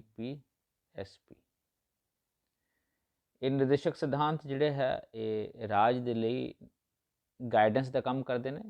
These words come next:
ਗਾਈਡ ਰੋਡ ਮੈਪ ਦਾ ਕੰਮ ਕਰਦੇ, ਜਿਸ ਨੂੰ ਧਿਆਨ ਦੇ ਵਿੱਚ ਰੱਖਦੇ ਹੋਏ ਉਹ ਨਵੀਂ ਪਾਲਿਸੀਜ਼ ਬਣਾਉਂਦੇ ਨੇ। ਤੇ ਇਹ ਅਨਐਨਫੋਰਸੇਬਲ ਹੈ,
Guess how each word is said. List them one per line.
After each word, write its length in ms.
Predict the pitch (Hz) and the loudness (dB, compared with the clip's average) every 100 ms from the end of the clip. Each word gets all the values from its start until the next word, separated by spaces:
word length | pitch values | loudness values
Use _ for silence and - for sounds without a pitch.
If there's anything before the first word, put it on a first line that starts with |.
| 165 131 | -14 -4
ਗਾਈਡ 320 | 113 104 110 117 - _ _ _ _ _ _ - | 2 4 4 0 -10 _ _ _ _ _ _ -8
ਰੋਡ 260 | 123 123 117 | -2 0 2
ਮੈਪ 220 | 117 117 | 0 0
ਦਾ 160 | 127 | -2
ਕੰਮ 220 | 127 131 127 | -4 -6 -6
ਕਰਦੇ, 260 | 127 127 | -4 -4
ਜਿਸ 180 | 117 - | -6 -8
ਨੂੰ 140 | 113 95 - | -8 -8 -8
ਧਿਆਨ 220 | 123 107 | -6 -2
ਦੇ 60 | |
ਵਿੱਚ 160 | 104 104 | -4 -4
ਰੱਖਦੇ 320 | 104 113 120 | -8 -4 -2
ਹੋਏ 200 | 113 135 - _ _ _ - | -2 -2 -6 _ _ _ -12
ਉਹ 60 | |
ਨਵੀਂ 260 | 127 110 113 | -6 -2 -2
ਪਾਲਿਸੀਜ਼ 540 | 101 98 98 - 107 - - | -2 -2 -2 -4 -8 -10 -16
ਬਣਾਉਂਦੇ 380 | - 90 73 57 | -12 -10 -10 -12
ਨੇ। 160 | - _ _ _ _ _ _ _ _ _ _ _ _ _ _ _ _ | -16 _ _ _ _ _ _ _ _ _ _ _ _ _ _ _ _
ਤੇ 540 | 101 98 95 95 92 - - | -2 0 2 2 0 -4 -6
ਇਹ 400 | 123 131 135 131 - - 131 | 0 4 4 2 -2 -8 -4
ਅਨਐਨਫੋਰਸੇਬਲ 1300 | 143 - 127 127 - 131 127 - 139 139 147 156 | -4 -4 -6 -6 -4 -4 -4 -4 -2 0 0 -2
ਹੈ, 220 | 147 156 | -2 -8